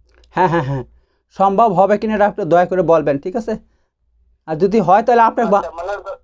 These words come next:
Speaker 1: যদি হয় তাহলে প্রতিটা,
Speaker 2: হ্যাঁ, হ্যাঁ।
Speaker 1: প্রতিটা
Speaker 2: হ্যাঁ।
Speaker 1: গা-, গায়ে পিছু আপনাকে হাজার টাকা দিব। প-, মানে মাসে ধরুন তিন গাড়ি, চার গাড়ি গায়ে আসবে, চল-, এ, তাহলে চল্লিশ হাজার টাকা আপনার হবে প্রতি মাসে।
Speaker 2: আচ্ছা, আচ্ছা, আচ্ছা।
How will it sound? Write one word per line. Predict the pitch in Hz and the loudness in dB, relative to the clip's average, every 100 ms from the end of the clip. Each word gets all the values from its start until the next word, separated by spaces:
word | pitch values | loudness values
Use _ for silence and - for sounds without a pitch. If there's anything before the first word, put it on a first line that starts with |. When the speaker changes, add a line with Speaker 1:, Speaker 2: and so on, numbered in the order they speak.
| _ _ _ 131 | _ _ _ -4
Speaker 1:
যদি | 202 240 | 0 2
হয় | 240 233 214 127 _ _ | 4 4 2 0 _ _
তাহলে | 208 214 | -4 0
প্রতিটা, | 226 240 240 | 0 2 4
Speaker 2:
হ্যাঁ, | 247 139 | 4 2
হ্যাঁ। | - _ | -6 _
Speaker 1:
প্রতিটা | - 196 208 214 | -6 -4 -2 2
Speaker 2:
হ্যাঁ। | 214 | 4
Speaker 1:
গা-, | 185 180 - 151 | 4 2 2 -2
গায়ে | 180 208 | 0 2
পিছু | 220 208 247 | 0 0 4
আপনাকে | 202 180 190 190 | 2 2 -2 0
হাজার | 170 170 185 | 0 2 2
টাকা | 190 190 | 2 0
দিব। | 170 170 220 | 2 2 2
প-, | 208 190 | 2 0
মানে | 180 170 | 2 2
মাসে | 170 175 180 180 | 2 2 0 0
ধরুন | 185 196 | 0 0
তিন | 208 208 | -2 2
গাড়ি, | 190 190 | 2 2
চার | 196 185 | 0 2
গাড়ি | 185 180 | 2 2
গায়ে | 170 175 | 4 4
আসবে, | 175 151 208 | 2 0 -2
চল-, | 208 185 - _ _ _ - | -2 -4 -6 _ _ _ -4
এ, | 180 185 - | 0 2 0
তাহলে | 170 185 190 190 | 0 0 4 4
চল্লিশ | 208 196 196 | 2 2 0
হাজার | 180 | 0
টাকা | 190 202 | 0 2
আপনার | 190 214 151 | 2 0 0
হবে | 156 165 | 2 2
প্রতি | 165 185 | 0 -2
মাসে। | 180 147 113 110 _ _ _ _ _ _ _ _ _ _ _ _ _ _ _ _ _ _ _ _ _ | -2 -2 -4 -14 _ _ _ _ _ _ _ _ _ _ _ _ _ _ _ _ _ _ _ _ _
Speaker 2:
আচ্ছা, | 175 143 151 | -16 -16 -16
আচ্ছা, | 139 _ 165 | -16 _ -14
আচ্ছা। | 147 _ 123 | -14 _ -20